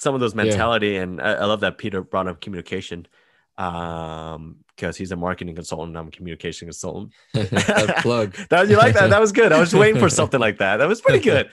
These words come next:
Speaker 1: That was pretty good. We'll work on it. We'll work on it.
Speaker 2: <laughs>
Speaker 1: Uh, we got this other question from our friend too that we were hanging out with.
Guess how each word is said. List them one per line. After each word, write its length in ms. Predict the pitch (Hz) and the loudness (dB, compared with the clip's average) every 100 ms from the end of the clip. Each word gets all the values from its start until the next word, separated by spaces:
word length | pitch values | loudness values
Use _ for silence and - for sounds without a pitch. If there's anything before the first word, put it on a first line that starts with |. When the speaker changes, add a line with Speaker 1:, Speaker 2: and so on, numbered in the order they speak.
| - - | -10 0
Speaker 1:
That 60 | |
was 100 | 202 | 2
pretty 160 | 240 196 | 2 2
good. 140 | 175 | 2
We'll 180 | 143 208 | 4 4
work 200 | 175 131 | 4 2
on 140 | 113 90 | 0 -2
it. 120 | - _ - | -6 _ -6
We'll 120 | 165 | 0
work 200 | 147 113 | 0 0
on 100 | 92 | 0
it. 140 | 113 - | -2 -2
Speaker 2:
<laughs> 180 | 117 95 | -6 -2
Speaker 1:
Uh, 360 | 135 143 135 135 | 0 2 4 2
we 100 | 139 | 2
got 140 | 196 180 | 2 2
this 120 | 175 | 2
other 200 | 175 170 | 4 2
question 280 | 160 147 143 | 0 -2 -4
from 180 | 143 131 | -2 -2
our 80 | 120 | 0
friend 260 | 147 131 123 | 0 0 0
too 160 | 131 | -2
that 120 | 117 | 0
we 100 | 110 | 2
were 80 | 110 | 0
hanging 220 | 113 107 104 | 0 -2 -2
out 140 | 87 | 0
with. 240 | 101 107 | 0 -2